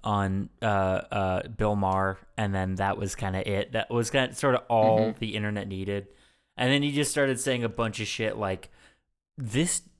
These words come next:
Speaker 1: Sunday, millions of people will watch a ball go into another place." And it's like, "Fuck off, Neil. Pu-,
Speaker 2: <laughs>
Speaker 1: football's fine." I mean, it's not, but fuck off anyway. You know, I reached the top,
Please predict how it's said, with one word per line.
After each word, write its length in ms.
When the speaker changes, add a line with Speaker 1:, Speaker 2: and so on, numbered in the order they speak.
Speaker 1:
Sunday, 600
millions 520
of 100
people 340
will 140
watch 260
a 60
ball 540
go 240
into 340
another 380
place." 500
And 120
it's 120
like, 240
"Fuck 220
off, 280
Neil. 460
Pu-, 160
Speaker 2:
<laughs> 60
Speaker 1:
football's 480
fine." 440
I 40
mean, 140
it's 200
not, 380
but 180
fuck 240
off 300
anyway. 480
You 120
know, 100
I 100
reached 340
the 80
top, 440